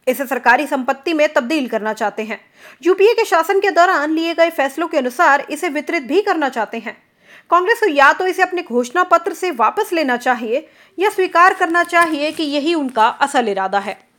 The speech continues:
बीजेपी नेता अमित मालवीय ने भी इसे सत्ता में आने पर कांग्रेस का विनाशकारी इरादा बताया।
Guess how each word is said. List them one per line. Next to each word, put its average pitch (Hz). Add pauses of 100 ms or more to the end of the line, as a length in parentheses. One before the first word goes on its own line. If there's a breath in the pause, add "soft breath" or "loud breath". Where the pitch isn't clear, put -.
बीजेपी 427
नेता 440
अमित 381
मालवीय 330
ने 359
भी 311
इसे 349
सत्ता 330
में 339
आने 285
पर 311
कांग्रेस 294
का 302
विनाशकारी 262
इरादा 214
बताया। 180